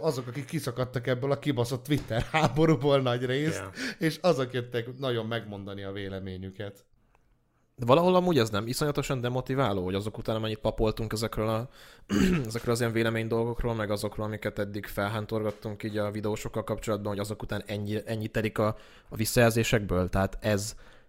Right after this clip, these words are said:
Speaker 3: ez minden, amit, amit kaphatunk visszajelzésként, hogy fizetős volt, vagy ti kaphattok visszajelzésként, hogy fizetős volt az előadás?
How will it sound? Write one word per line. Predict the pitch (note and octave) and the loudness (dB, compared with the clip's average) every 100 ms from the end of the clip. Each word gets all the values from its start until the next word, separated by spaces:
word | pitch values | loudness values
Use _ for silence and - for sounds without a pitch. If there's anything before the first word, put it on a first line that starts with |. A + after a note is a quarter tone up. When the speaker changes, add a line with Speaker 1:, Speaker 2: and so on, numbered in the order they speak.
| - | -12
Speaker 3:
ez | - A#2 A2+ | 0 2 2
minden, | A#2 A2+ A2+ A2 | 0 0 0 0
amit, | G#2+ G2+ | 0 -2
amit | A#2+ G#2+ - | -2 0 2
kaphatunk | A2 G#2+ A2 G#2+ | 4 4 4 0
visszajelzésként, | G#2+ - G#2+ A2 A2+ - F#2+ | 0 4 6 6 2 0 -4
hogy | F#2 | -4
fizetős | G#2+ G#2 - G#2 - | 0 0 2 0 2
volt, | G#2+ G#2 | 2 2
vagy | G#2 G2 | 0 -2
ti | - | -2
kaphattok | G#2 G#2 G#2+ - G2+ | 0 2 4 2 -2
visszajelzésként, | G#2 - G#2+ A2 A#2 - F#2+ | -2 4 4 4 2 0 -4
hogy | F#2+ | 0
fizetős | G#2 G2+ G#2 - | 0 2 2 4
volt | G#2+ G2+ | 2 4
az | G#2 | 4
előadás? | G2+ A#2+ A2 F#2+ - | 6 6 6 2 -2